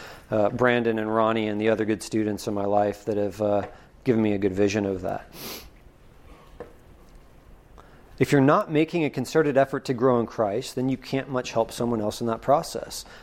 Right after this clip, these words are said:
The Lord wants all of his disciples to help in the cause of making other disciples, and this requires a knowledge of him and what he teaches us. I think, again, we know this truth too. People catch on pretty quick if you really love the Scripture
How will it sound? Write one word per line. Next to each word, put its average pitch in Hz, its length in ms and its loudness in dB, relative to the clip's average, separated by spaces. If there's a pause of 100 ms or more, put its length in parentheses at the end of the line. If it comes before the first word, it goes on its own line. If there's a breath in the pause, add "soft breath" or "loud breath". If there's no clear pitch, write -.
The 131 100 2
Lord 170 240 6
wants 170 220 2
all 151 200 4
of 160 60 2
his 165 120 0
disciples 143 580 2
to 123 100 -2
help 127 360 0 (320 soft breath)
in 135 120 0
the 147 80 4
cause 120 360 4
of 117 120 -4
making 123 420 -2
other 185 240 4
disciples, 131 580 -2
and 139 120 -2
this 151 120 -6
requires 127 480 0
a 123 60 -2
knowledge 117 360 2
of 110 120 -2
him 117 360 -8
and 123 120 -2
what 110 140 0
he 123 80 -2
teaches 156 360 -4
us. - 360 -14 (1000 soft breath)
I 135 120 2
think, 170 280 4
again, 160 380 4
we 147 100 6
know 147 200 8
this 139 200 2
truth - 280 -4
too. 196 260 -2
People - 460 -4 (100)
catch 175 240 0
on 143 220 0
pretty 135 280 -2
quick 127 580 0 (1400 soft breath)
if 143 160 0
you 135 140 2
really 127 400 6
love 113 280 2
the 107 80 -4
Scripture - 600 -10